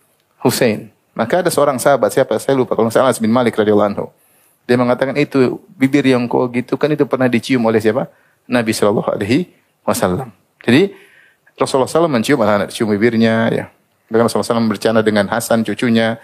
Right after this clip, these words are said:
Jadi di antara sunnah adalah mencium anak-anak. Makanya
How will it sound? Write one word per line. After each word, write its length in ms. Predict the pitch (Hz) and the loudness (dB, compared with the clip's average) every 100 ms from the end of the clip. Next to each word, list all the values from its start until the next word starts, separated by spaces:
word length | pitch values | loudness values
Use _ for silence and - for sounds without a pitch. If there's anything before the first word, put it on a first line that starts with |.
| - - | -18 -2
Jadi 320 | 113 151 160 | 2 4 4
di 80 | 123 | 2
antara 320 | 117 117 - | 2 0 2
sunnah 400 | 127 113 151 117 | 0 2 2 2
adalah 320 | 120 147 - | 2 0 -2
mencium 480 | 117 113 135 175 202 _ _ _ _ 117 | -4 0 2 0 -2 _ _ _ _ -2
anak-anak. 560 | 110 107 95 - _ _ _ _ | 0 0 0 -4 _ _ _ _
Makanya 260 | 120 147 | -4 -2